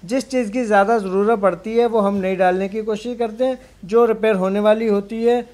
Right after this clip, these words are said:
वो रिपेयर कर देते हैं। रिपेयर तो वो पुराना भी हो जाता, लेकिन हम चाहते हैं कि किसी चीज़ में ज़रा सा भी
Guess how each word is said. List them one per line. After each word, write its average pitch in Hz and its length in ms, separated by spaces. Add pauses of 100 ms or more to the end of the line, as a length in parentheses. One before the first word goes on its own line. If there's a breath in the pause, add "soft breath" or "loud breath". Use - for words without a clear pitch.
(140)
वो 190 180
रिपेयर 180 300
कर 156 140
देते 123 260
हैं। 147 80
रिपेयर 190 300
तो 247 140
वो 247 140
पुराना 269 360
भी 277 80
हो 254 160
जाता, 233 320 (580)
लेकिन 208 280
हम 233 220
चाहते 202 380
हैं 214 220
कि 247 120 (200)
किसी 247 320
चीज़ 202 300
में 226 180
ज़रा 226 320
सा 233 220
भी 226 260